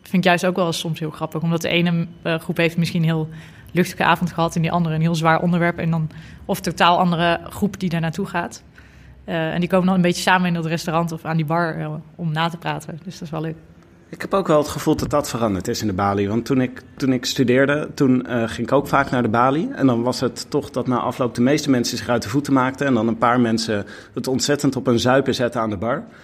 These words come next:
Speaker 2: Maar de laatste jaren is het hier gewoon altijd,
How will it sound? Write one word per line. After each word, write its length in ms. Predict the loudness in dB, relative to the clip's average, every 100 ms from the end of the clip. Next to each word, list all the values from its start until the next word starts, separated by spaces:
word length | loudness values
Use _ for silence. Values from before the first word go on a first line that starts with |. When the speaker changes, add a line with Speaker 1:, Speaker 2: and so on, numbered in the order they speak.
| -10
Speaker 2:
Maar 140 | 0 2
de 60 |
laatste 360 | 4 4 4 4
jaren 340 | 4 2 0
is 120 | -4
het 80 | -2
hier 180 | 2 2
gewoon 280 | 4 2 2
altijd, 500 | 0 0 0 0